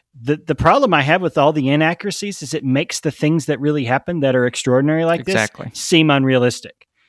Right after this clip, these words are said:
Speaker 1: And, and it, and so when you have, s-, like I said earlier, it's like they get the things right by accident. And, and again, it's the, the things right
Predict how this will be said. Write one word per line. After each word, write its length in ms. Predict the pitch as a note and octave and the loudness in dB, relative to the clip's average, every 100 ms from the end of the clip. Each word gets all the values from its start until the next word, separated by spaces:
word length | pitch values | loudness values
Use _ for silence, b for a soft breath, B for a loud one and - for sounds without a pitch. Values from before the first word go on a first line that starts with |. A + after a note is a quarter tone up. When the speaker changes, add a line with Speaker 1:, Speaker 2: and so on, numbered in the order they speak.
| _ _ _ _ | _ _ _ _
Speaker 1:
And, 280 | E3+ D3 D3 _ _ _ | 0 0 -2 _ _ _
and 220 | D#3 D3 | 0 2
it, 160 | E3+ D#3+ | 0 0
and 400 | E3 D#3 D3+ D3 | 0 0 -2 -2
so 420 | - D#3 D3 D3 - | 2 4 4 0 -6
when 300 | D#3+ E3 D#3+ | -2 0 2
you 140 | D#3 | 2
have, 220 | C#3 D3+ | 4 2
s-, 160 | C3 - | 0 -6
like 260 | C3+ C#3 | -2 0
I 60 | D#3 | -2
said 340 | B2+ - D#3 | -4 -4 -2
earlier, 580 | D#3+ E3 E3+ C3+ G#2+ G2+ b b b b _ _ - | 0 0 2 0 -2 -6 b b b b _ _ -4
it's 220 | D3+ - | 0 2
like 160 | D#3+ | 2
they 100 | - | 2
get 220 | C#3 F3 - | 0 -2 -4
the 80 | |
things 320 | F#3 F3+ D#3+ B2+ | -4 0 0 2
right 260 | C#3 - | 2 0
by 140 | C#3+ C3 | -4 -4
accident. 640 | A#2+ E3 - B2 A2 A2 - | -2 -4 -4 -4 -6 -8 -6
And, 160 | C3+ | -4
and 240 | C#3 C#3 C3+ | -4 -2 -2
again, 240 | C3+ C#3+ | 2 0
it's 180 | B2 - _ | 0 -6 _
the, 140 | C3+ C3 | -2 0
the 180 | A2 | -2
things 320 | C3+ E3 F3 B2 | -2 -2 -2 0
right 340 | B2 D3 | 2 0